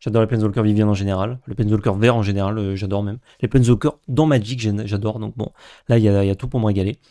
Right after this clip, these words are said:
Et je vois, comprends pas trop ce qu'elle a à la main, on dirait une espèce de valise, mais ça a une poignée comme si c'était un arc, donc elle doit avoir, je pense, son arc caché dans sa valise, genre, et ça va juste puer la classe, en fait. Ça va juste être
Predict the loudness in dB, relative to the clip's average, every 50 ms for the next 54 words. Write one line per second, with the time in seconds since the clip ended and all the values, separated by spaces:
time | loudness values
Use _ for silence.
0 | _ _ _ _ _ _ _ 0 2 2 2 2 2 0 0 -2 -4 -2 -2 -2
1 | -2 -2 -4 -4 -6 -6 -4 -2 0 0 2 2 2 2 2 2 2 0 0 0
2 | -2 -2 0 2 4 6 6 4 4 2 -2 -4 -6 -8 -10 _ _ _ _ _
3 | _ _ _ _ _ -2 0 2 4 4 4 4 4 4 2 0 0 0 0 0
4 | 0 0 0 0 0 0 -2 -2 -4 -4 -4 -4 -4 -2 0 0 0 0 0 -2
5 | -2 -2 -2 -2 -2 0 0 0 2 2 2 0 -2 -2 -4 -4 -6 -6 -4 -4
6 | -6 -4 -4 -2 -2 0 0 0 -2 -4 -6 -12 -8 -6 -4 -4 -2 -2 -2 -2
7 | -2 -2 -2 0 0 0 2 2 0 0 0 -2 -4 -4 -6 -12 -18 -20 -20 -20
8 | -20 _ _ -4 -4 -4 -2 -2 0 0 0 0 -2 -4 -8 -10 -16 _ _ _
9 | _ -14 -6 -2 -2 0 0 -2 -2 -4 -6 -6 -6 -8 -12 -14 -14 -16 -18 -20
10 | -20 _ -14 -12 -8 -8 -8 -8 -8 -10 -12 -14 -16 -20